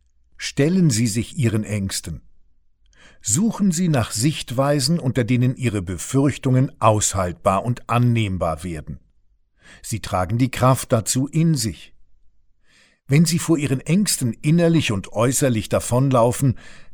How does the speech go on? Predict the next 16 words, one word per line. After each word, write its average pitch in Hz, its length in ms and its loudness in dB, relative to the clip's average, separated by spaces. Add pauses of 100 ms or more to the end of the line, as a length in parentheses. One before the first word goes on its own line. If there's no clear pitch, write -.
dann 151 200 6
werden 202 300 2
diese 131 320 0
wachsen 123 480 0
und 139 180 -6
an 147 220 -2
Kraft - 480 -4
gewinnen. 117 580 2 (800)
Wenn 110 240 -2
Sie 110 140 -4
ihnen 117 240 -2
hingegen 98 640 -4
mutig 135 460 0
ins - 260 -6
Auge 135 340 0
schauen 120 520 0